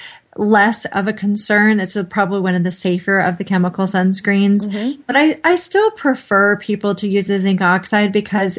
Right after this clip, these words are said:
Speaker 1: it, there are ones out there. And titanium dioxide is another one that's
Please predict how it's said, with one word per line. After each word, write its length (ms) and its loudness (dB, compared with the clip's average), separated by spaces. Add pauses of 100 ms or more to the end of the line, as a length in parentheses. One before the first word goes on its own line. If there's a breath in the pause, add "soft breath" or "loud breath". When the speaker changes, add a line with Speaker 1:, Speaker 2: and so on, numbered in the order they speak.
Speaker 1:
it, 220 -4 (200)
there 300 2
are 320 4
ones 340 0 (120)
out 180 0
there. 320 2 (240 loud breath)
And 240 2
titanium 640 -2
dioxide 580 2
is 120 -4
another 360 0
one 240 2
that's 300 -2